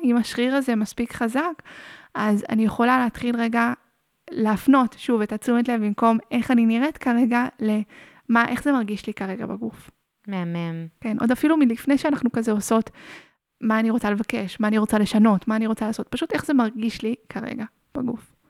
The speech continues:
Speaker 2: מהמם. בעצם לתרגל שריר שאנחנו לא כל כך, אה,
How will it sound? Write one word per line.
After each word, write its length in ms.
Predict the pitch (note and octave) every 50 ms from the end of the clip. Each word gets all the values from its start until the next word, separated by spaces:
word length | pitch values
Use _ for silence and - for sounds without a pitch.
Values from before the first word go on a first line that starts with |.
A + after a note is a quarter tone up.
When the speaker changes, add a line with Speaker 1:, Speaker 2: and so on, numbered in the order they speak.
| _ _ _ _
Speaker 2:
מהמם. 580 | - G3 F#3+ F#3 F3+ F3+ F3 E3+ E3+ E3+ E3+ E3+
בעצם 360 | E3 F3+ G3+ G#3 - D#4 D#4 D#4+
לתרגל 520 | C#4 A#3 - F#3+ F3 F3 D#3+ F#3 G3 G3+ G3+
שריר 460 | F#3+ - - F3 F3 F3+ F#3+ G3 G3
שאנחנו 760 | F#3+ - - E3+ E3 E3 D#3 - - E3+ D#3+ D#3+ D#3+ D#3 D#3 - _ _ _ _ _ _ _ -
לא 120 | - F3+ F#3+
כל 180 | - - A#3+ A#3 -
כך, 400 | - A3+ G#3 - - - - A3
אה, 560 | G3+ F#3+ F#3 F3+ F3 E3+ E3+ E3+ E3+ E3